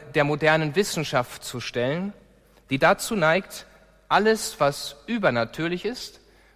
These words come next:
was also über die Natur hinausgeht, auszuschließen. Doch die technischen Möglichkeiten erlauben weder das Vorhandensein von Engeln nachzuweisen,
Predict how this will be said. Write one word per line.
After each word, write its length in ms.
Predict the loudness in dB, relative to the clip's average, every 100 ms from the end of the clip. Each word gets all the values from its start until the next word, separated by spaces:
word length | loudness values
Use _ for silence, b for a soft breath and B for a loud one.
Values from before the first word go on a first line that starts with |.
| b
was 160 | -6 2
also 440 | 2 2 -4 -6 -10 -6
über 240 | 0 2
die 100 | 2
Natur 480 | 2 0 -2 0 0
hinausgeht, 960 | 2 0 2 2 0 -6 -4 -4 -6 -14 _ _ _
auszuschließen. 840 | -2 0 -2 -10 -10 -10 -14 -16 -20 -20 _ _ _ _ _ _ _ _ b b b b b b b b _
Doch 140 | 2 2
die 160 | 0
technischen 580 | 0 0 0 -2 0 2
Möglichkeiten 960 | 4 4 2 -2 2 4 4 0 -6 -6 0
erlauben 680 | 4 6 6 2 -2 -2
weder 540 | -2 0 0 0 -2 -8 -20 _ -2
das 240 | -2 -2
Vorhandensein 840 | 0 2 2 0 -4 0 0 0
von 220 | -2 -4
Engeln 320 | -2 -2 0 0
nachzuweisen, 960 | -2 -2 -8 -4 -2 -2 -2 -6 -8